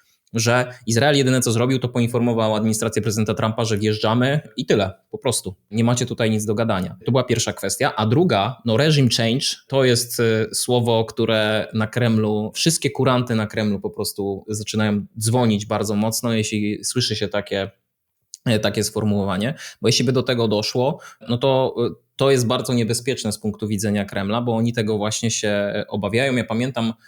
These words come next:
pamiętasz, e, była tak-, taki wielki skandal się zrobił, kiedy Joe Biden, będąc jeszcze prezydentem, on chyba w Polsce wystąpił, nie wiem, czy to był Rzeszów, czy Warszawa, i na sam koniec tak bardzo spontanicznie rzucił, że, że ten gość nie może być u władzy, czy coś takiego,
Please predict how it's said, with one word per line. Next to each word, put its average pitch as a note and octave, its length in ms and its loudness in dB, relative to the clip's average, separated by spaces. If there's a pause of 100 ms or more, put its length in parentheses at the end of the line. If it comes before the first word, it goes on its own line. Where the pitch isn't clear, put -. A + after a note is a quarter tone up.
(100)
pamiętasz, D3+ 460 2
e, A2+ 180 2
była A#2+ 280 -2
tak-, A#2+ 280 -6
taki A2+ 200 -6
wielki C3+ 280 0
skandal C3 400 0
się A2+ 140 -4
zrobił, B2 460 0 (160)
kiedy A#2 280 2
Joe C3 140 4 (120)
Biden, A2+ 460 0
będąc A2+ 300 0
jeszcze A2+ 200 -4
prezydentem, B2+ 560 -2
on A#2 140 0
chyba B2 160 2
w A2+ 100 -8
Polsce D#3 360 0
wystąpił, G2+ 480 -2
nie A#2+ 100 0
wiem, A2+ 80 0
czy - 100 -6
to G#2+ 80 -4
był G#2+ 140 -2
Rzeszów, A#2+ 320 -2
czy A2+ 120 -10
Warszawa, A#2 640 0
i A#2 260 0
na A#2 120 2
sam C#3 200 -2
koniec B2 440 2
tak G#2 160 -2
bardzo C3 240 0
spontanicznie A#2 600 -2
rzucił, B2+ 380 -2
że, A#2 380 2
że A2+ 140 -4
ten B2 180 -2
gość C3 220 2
nie C3 80 2
może B2 220 2
być A2+ 140 -2
u A2+ 80 -2
władzy, G#2 320 0
czy G#2 120 -10
coś - 180 -6
takiego, G2 440 -4